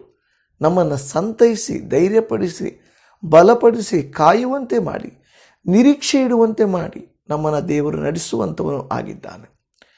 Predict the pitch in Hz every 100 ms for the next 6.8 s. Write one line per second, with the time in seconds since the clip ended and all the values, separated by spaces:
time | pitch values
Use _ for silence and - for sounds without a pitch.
0 | _ _ _ - 202 175 190 220 285 269
1 | 269 254 226 190 - 208 165 156 147 147
2 | - 82 - _ _ _ _ _ - 151
3 | 170 175 156 131 143 139 - 135 214 160
4 | - 143 - - 117 113 - _ _ _
5 | _ _ - 196 - 269 269 247 180 147
6 | 156 156 143 135 - 131 156